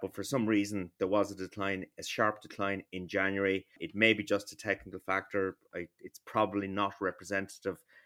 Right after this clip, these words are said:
of anything significant changing, but it's one that I think we will come back to that needs careful monitoring because it is an incredibly important part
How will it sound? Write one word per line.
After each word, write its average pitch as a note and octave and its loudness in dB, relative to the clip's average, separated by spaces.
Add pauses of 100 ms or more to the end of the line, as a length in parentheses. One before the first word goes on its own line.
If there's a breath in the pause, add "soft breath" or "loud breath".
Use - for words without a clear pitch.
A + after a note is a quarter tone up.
(160 soft breath)
of F#2 -2 (120)
anything G2 0
significant F#2 -8
changing, F#2 -4
but A#2+ 6
it's B2+ 2
one D3 6 (420 soft breath)
that G2+ 2 (160)
I - 4
think A2+ 0
we G#2 8
will A#2 10
come G2 -6
back G2+ 0
to G2 2
that - -4
needs G#2 0 (140 soft breath)
careful G#2 2
monitoring F#2+ -4
because F#2 -6
it F#2+ -2
is G2+ 4
an G#2 0
incredibly G#2 4
important F#2+ -4
part G2 0